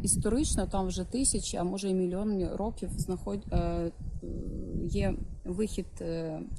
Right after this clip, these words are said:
скель, да, пород, які самі по-своєму є дуже, е, древніми.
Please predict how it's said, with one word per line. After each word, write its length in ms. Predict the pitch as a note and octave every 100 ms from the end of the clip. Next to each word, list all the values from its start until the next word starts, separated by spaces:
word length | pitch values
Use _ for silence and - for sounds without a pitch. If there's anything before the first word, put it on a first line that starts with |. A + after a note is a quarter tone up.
| - -
скель, 480 | - - G#3 F3 D#3+
да, 220 | E3 A#3
пород, 420 | - F#3+ E3+ - - - - - - -
які 520 | F#3+ F#3+ - A3+ A#3+
самі 340 | G#3+ A#3+ A3+ G3
по-своєму 760 | - F#3+ - G#3 C#4 A#3+ F3+
є 340 | E3 F3+ F3+ E3+
дуже, 280 | F3 G#3 G3
е, 540 | F3+ - E3+ E3 E3 E3+
древніми. 640 | - D#3+ F3+ E3 D#3 D#3+